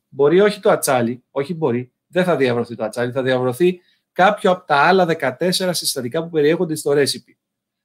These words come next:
Άρα, η, η σκουριά που ανέφερε μία άλλη φίλη μας προηγουμένως, ε, θα φανεί.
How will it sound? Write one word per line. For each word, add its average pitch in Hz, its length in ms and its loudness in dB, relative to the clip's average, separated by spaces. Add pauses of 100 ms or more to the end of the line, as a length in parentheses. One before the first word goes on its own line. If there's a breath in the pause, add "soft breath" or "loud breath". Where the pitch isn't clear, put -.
(140)
Άρα, 151 560 0 (100)
η, 131 160 -4
η 131 240 -2
σκουριά 147 420 -2
που 156 140 0
ανέφερε 147 400 -2
μία 139 280 -2
άλλη 120 180 0
φίλη 120 240 -4
μας 113 160 -12
προηγουμένως, 131 760 -2 (400)
ε, 139 540 2
θα - 180 -2
φανεί. 139 440 2